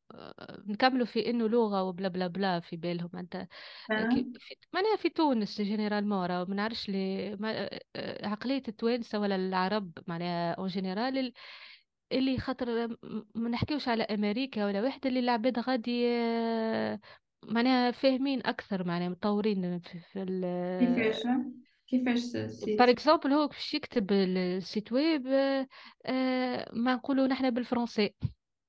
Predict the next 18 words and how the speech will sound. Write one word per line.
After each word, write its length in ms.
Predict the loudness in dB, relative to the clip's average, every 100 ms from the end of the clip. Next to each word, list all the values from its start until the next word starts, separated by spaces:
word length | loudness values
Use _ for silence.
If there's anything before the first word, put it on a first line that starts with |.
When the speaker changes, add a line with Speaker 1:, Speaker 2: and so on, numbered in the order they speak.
| _ 2
Speaker 2:
مهم. 300 | 8 10 10
Speaker 1:
آه، 320 | 8 -2 -8 -10
آه، 480 | -4 2 4 4 4
قريت 360 | 4 4 2 0 -8 -4
كبارتي 680 | -4 -2 -4 -2 2 2
ال-، 180 | 4 4 4 4 4 2 0 0
الفيزيون 480 | 0 0 2 4
والفالور 720 | 4 2 2 2 2 2 2 0
والميسيون 460 | -2 -2 0 2
والأوبجيكتيف 880 | 2 2 0 -2 -4 -4 -2 0 -2
وكل 300 | -6 -4 -6
شيء. 300 | 0 2 2 0
Speaker 2:
آه. 520 | -4 -6 -8 -12 -20 _ _ _ _ _ -4
Speaker 1:
آه، 720 | 2 4 6 6 4 2 -2
في 180 | -2 0
مخه 440 | 0 0 2 4
اللي 240 | 4 2 2
هما 1120 | 0 0 2 2 0 0 -2 -2 -2 -4